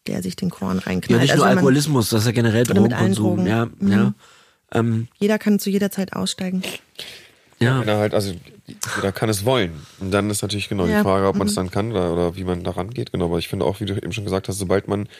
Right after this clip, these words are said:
Speaker 3: merkt, dass man das eigentlich nicht möchte,
Speaker 1: Mhm.
Speaker 3: da ist dann der Gang zu den professionellen Stellen wichtig.
Speaker 2: Wir reden oft darüber und eine Motivation ist, das hier zu machen, die Sendung, ja,
Speaker 1: Mhm.
Speaker 2: dass mit, damit Menschen ihren Konsum
Speaker 1: Ja.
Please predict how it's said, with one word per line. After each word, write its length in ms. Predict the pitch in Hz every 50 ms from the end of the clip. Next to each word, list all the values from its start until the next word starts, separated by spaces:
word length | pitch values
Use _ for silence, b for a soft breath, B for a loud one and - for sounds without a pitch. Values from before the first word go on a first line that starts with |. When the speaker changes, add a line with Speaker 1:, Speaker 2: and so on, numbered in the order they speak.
| B B B B B _
Speaker 3:
merkt, 320 | - 92 95 101 107 - -
dass 120 | 101 -
man 140 | 107 98 92
das 120 | 95 - -
eigentlich 340 | - 120 135 123 127 113 120
nicht 140 | 113 113
möchte, 480 | 113 123 139 - - - 95 101 113 131 - -
Speaker 1:
Mhm. 400 | 190 185 185 185 185 185 95 98
Speaker 3:
da 200 | - 104 104 107
ist 160 | 104 104 - -
dann 100 | 98 85
der 100 | 87 87
Gang 340 | 87 85 87 85 85 95 107 - - -
zu 140 | - -
den 120 | 107 98 92
professionellen 480 | - - 95 - - 90 90 87 82 80
Stellen 280 | - - 85 82 80 82
wichtig. 120 | - 127
Speaker 2:
Wir 180 | 147 170 196 160
reden 240 | 147 170 180 165 165
oft 300 | - - 202 - - -
darüber 560 | 127 101 87 90 90 82 92 117 151 175 196 - _ _ _
und 180 | - 123 127 123
eine 280 | 131 123 123 120 120 120
Motivation 840 | 123 127 135 - 156 127 135 131 - - - 139 147 196 302 -
ist, 480 | - - 113 139 139 - - - - - _
das 180 | 127 135 135 -
hier 160 | - 143 120
zu 140 | - - 117
machen, 300 | 123 147 165 180 160 151
die 100 | 107 92
Sendung, 540 | 95 104 127 160 185 180 160 151 208 214 - 208
ja, 100 | 202 -
Speaker 1:
Mhm. 20 |
Speaker 2:
dass 160 | 139 131 -
mit, 200 | - 131 131 - 120
damit 240 | 113 113 131 -
Menschen 580 | 117 113 120 156 208 233 - - 98 104 107 -
ihren 220 | - 113 123 120 117
Konsum 420 | - 120 113 107 117 151 170 185
Speaker 1:
Ja. 160 | 180 208 208